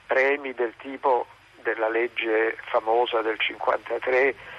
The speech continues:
che va sotto il nome di legge truffa, ma che era una legge che dava un premio a chi aveva raggiunto il cinquanta virgola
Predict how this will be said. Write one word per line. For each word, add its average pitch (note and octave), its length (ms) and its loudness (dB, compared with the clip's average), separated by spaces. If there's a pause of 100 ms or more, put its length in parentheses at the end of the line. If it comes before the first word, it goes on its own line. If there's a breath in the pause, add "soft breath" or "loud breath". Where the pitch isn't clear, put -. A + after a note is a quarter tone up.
(260 loud breath)
che A#2 140 -2
va A2+ 220 2
sotto - 360 -2
il A2+ 100 -4
nome B2 340 2
di A2+ 120 -4
legge A2+ 340 -2
truffa, D#3 500 0
ma - 100 -2
che - 260 -4
era A#2+ 200 4
una A2+ 160 0
legge B2 340 0
che A2 120 -4
dava A2+ 240 2
un A2 100 -4
premio A#2+ 540 2
a A#2 160 -2
chi A#2+ 200 -4
aveva A2 280 2
raggiunto A#2+ 540 -2
il G#2 80 0
cinquanta B2 540 0
virgola A2+ 380 0